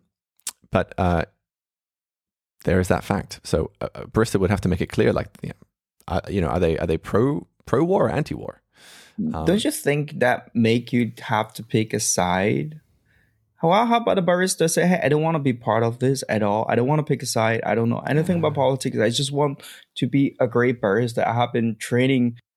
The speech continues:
Speaker 2: for this to compete for years." And not just Russians. Let's talk about other coffee competitors who don't speak English, right?
Speaker 1: Mm.
Speaker 2: They have to learn
Speaker 1: Mm-hmm.
Speaker 2: English to compete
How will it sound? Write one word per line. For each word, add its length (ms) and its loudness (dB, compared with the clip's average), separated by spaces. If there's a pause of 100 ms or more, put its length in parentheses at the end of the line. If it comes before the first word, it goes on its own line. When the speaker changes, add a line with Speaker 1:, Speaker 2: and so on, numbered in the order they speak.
(360)
Speaker 2:
for 160 2
this 520 2
to 120 -2
compete 600 0
for 160 0
years." 680 -2 (480)
And 340 0
not 280 2
just 220 -6
Russians. 420 -2
Let's 180 -2
talk 220 -6
about 400 -2
other 520 0 (160)
coffee 380 -2
competitors 760 -2
who 240 -2
don't 240 0
speak 340 -4
English, 460 -2 (800)
right? 240 2
Speaker 1:
Mm. 100 -6
Speaker 2:
They 80 -4
have 300 -4
to 80 -2
learn 480 0
Speaker 1:
Mm-hmm. 180 -12
Speaker 2:
English 440 -2
to 80 -20
compete 680 -2